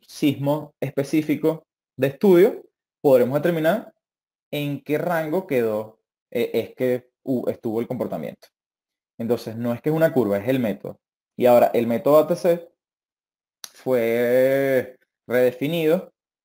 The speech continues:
este, por el fema cuatro cuarenta, Y tiene ahorita otro método de aplicación, o sea, otro procedimiento. Entonces, básicamente, y el, igual que el del fema tres cinco seis también, que es el método de los coeficientes,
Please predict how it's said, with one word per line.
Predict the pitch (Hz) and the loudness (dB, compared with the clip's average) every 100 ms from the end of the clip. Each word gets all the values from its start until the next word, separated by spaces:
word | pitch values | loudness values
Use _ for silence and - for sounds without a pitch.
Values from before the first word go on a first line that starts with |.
| _ | _
este, | 113 - - 110 104 | -16 -14 -6 -4 -4
por | - 113 | -4 -2
el | 110 104 101 101 98 95 - | 0 -2 -2 -2 -4 -6 -14
fema | - 107 120 131 131 127 104 _ _ _ _ _ - | -12 -8 -4 -2 0 -2 -6 _ _ _ _ _ 0
cuatro | 123 131 | 0 4
cuarenta, | 165 214 175 240 - _ _ | 4 4 2 -4 -6 _ _
Y | - 196 | -4 0
tiene | 196 180 | 2 2
ahorita | 160 131 | 2 4
otro | 131 127 123 | 4 4 0
método | 113 101 117 120 | -2 -2 2 2
de | |
aplicación, | 113 - - 101 95 107 - | 2 -4 -12 -12 -10 -12 -10
o | |
sea, | - | -6
otro | 101 - | -4 -4
procedimiento. | 123 110 92 80 - _ _ _ _ _ _ _ | -8 -8 -10 -10 -14 _ _ _ _ _ _ _
Entonces, | 101 120 | -14 -4
básicamente, | 117 143 151 131 143 123 | -4 0 -2 0 -2 -2
y | 120 | 0
el, | 113 104 - | -2 -4 -10
igual | 117 107 104 | -4 -2 -2
que | 131 | -2
el | |
del | 135 120 | 0 -2
fema | 120 127 | -2 -2
tres | 147 | -2
cinco | 147 147 | -4 -4
seis | 147 170 | -4 -2
también, | 156 120 107 117 - _ _ _ _ | -2 -4 -6 -10 -16 _ _ _ _
que | 113 | -10
es | 107 | -4
el | 123 131 131 | 0 2 2
método | 123 123 117 127 131 131 127 | 0 -2 -2 2 6 6 4
de | 123 120 | 0 2
los | 127 127 | 2 0
coeficientes, | 123 131 143 160 135 | -2 -6 -4 -4 -4